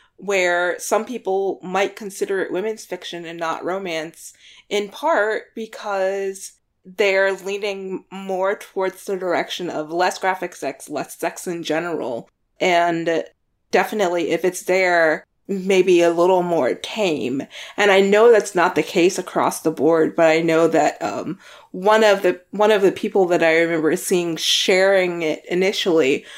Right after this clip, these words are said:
was excited about being able to know whether that illustrated cover was really sexy or if it was, uh, gonna be depressing and not sexy. So <laughs> it's, like,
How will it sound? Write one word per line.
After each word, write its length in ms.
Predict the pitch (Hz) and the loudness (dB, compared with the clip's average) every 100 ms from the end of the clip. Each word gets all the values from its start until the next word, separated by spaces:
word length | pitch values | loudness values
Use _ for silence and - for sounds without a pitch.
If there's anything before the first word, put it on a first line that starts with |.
| - - | -20 -6
was 560 | 175 180 175 170 175 - | 4 6 8 6 2 -4
excited 540 | - 175 - 180 220 226 | -2 0 2 4 6 6
about 420 | 190 175 147 170 | 4 6 4 4
being 300 | 220 208 180 | 4 6 6
able 340 | 165 175 180 175 | 4 4 2 2
to 120 | 202 | 0
know 280 | 170 170 165 | 2 4 4
whether 340 | 165 160 175 | 4 4 2
that 240 | 170 165 | 2 2
illustrated 640 | 180 185 190 - 180 147 156 | 0 0 0 0 0 0 0
cover 340 | 180 170 190 | 0 0 0
was 220 | 170 160 - | 0 -2 -2
really 240 | 170 170 | -4 -4
sexy 600 | 180 190 196 - 160 165 - - - - | -2 -2 -2 -4 -4 -6 -10 -16 -18 -2
or 380 | 208 196 185 175 | 4 6 6 4
if 280 | - 208 - | 2 0 4
it 160 | 170 | 4
was, 320 | - 170 170 - _ - | 4 2 0 -10 _ -2
uh, 320 | 143 160 - | 0 0 -2
gonna 280 | 180 190 180 | 0 0 2
be 460 | 185 165 170 165 131 - _ _ | 2 2 4 4 0 -4 _ _
depressing 720 | - 175 - 214 175 185 165 160 | 0 0 2 0 2 0 -2 -4
and 600 | - 165 160 156 156 - - _ _ | -2 0 2 2 0 -2 -6 _ _
not 520 | 196 190 170 156 - _ _ - | -2 2 2 2 -2 _ _ -8
sexy. 640 | - - - - 120 - - | -2 -2 -2 -12 -12 -12 -8
So 500 | - 226 165 160 - - | 2 4 6 4 2 -14
<laughs> 120 | - | 2
it's, 840 | - 330 - 330 233 220 - - - - - - - | 4 6 8 8 8 4 0 -8 -14 -18 -18 -16 -4
like, 360 | 196 190 185 | 4 4 4